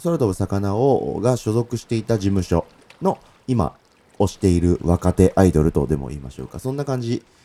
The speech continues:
の存在なのかな、パンダミックさんは。はい。そういうことがありましたので、音楽的にも、人間的にも、なんか親和性もあっ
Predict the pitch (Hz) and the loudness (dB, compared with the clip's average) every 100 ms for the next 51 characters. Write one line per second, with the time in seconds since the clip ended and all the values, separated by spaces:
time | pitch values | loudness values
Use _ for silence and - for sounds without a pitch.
0 | _ 117 120 113 110 107 104 80 - 107 | _ -6 -4 -2 0 0 0 -4 -4 -4
1 | 117 92 78 73 - - 57 60 - _ | -2 -2 -4 -10 -14 -16 -8 -8 -8 _
2 | _ - 98 71 139 143 165 139 85 85 | _ -6 -4 0 0 0 2 2 2 0
3 | 95 - 73 69 92 82 127 131 - 127 | -2 -2 -4 2 4 4 2 0 -2 -4
4 | 131 127 82 - _ _ _ _ - 107 | -2 0 0 -2 _ _ _ _ -6 -2
5 | 110 110 110 110 113 90 69 - _ _ | 0 -2 -2 -2 0 0 -2 -6 _ _
6 | 98 87 117 117 110 110 107 110 120 | -6 -4 2 2 2 2 0 0 -2